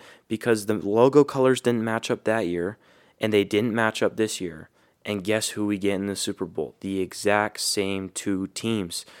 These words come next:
And that is not a coincidence. That is literally saying that it's a break. They're trying to, they're trying to shift the script to make it look like, oh, like, nothing's gonna, like, they're trying to hide it, basically. So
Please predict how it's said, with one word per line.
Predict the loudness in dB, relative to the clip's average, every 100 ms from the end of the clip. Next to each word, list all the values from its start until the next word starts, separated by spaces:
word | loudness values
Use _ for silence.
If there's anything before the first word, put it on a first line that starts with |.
| -20 -20 -12
And | -8 -2
that | 0 0 0
is | -2 -2
not | 0 0 2
a | -2
coincidence. | -4 -2 2 2 0 -4 -6 -8 -16 -20 _
That | -4 0 2
is | 0 0
literally | 2 4 6 4 2
saying | 0 0 0 0
that | 0
it's | 0 -2
a |
break. | -4 0 2 2 0
They're | -4
trying | -2 -2 -2
to, | -4 -12 -20 -20 _
they're | -6
trying | -4 -6
to | -6
shift | -2 -2 -2
the | -4
script | -6 -4 -6 -6
to | -8
make | -8 -4
it |
look | -4 -4 -2
like, | -4 -2
oh, | -2 -2
like, | -4 -6
nothing's | -6 -6 -8 -8
gonna, | -6 -6 -8 -12 -20 -20 -20 _ -6
like, | -2 -2 -6 _ _ _ -2
they're | -2
trying | 4 2
to | 4
hide | 2 0
it, | 0 -6
basically. | -4 -4 -6 -12 -12 _ _ _ _ _ _ _ -18 -12
So | 2 6 6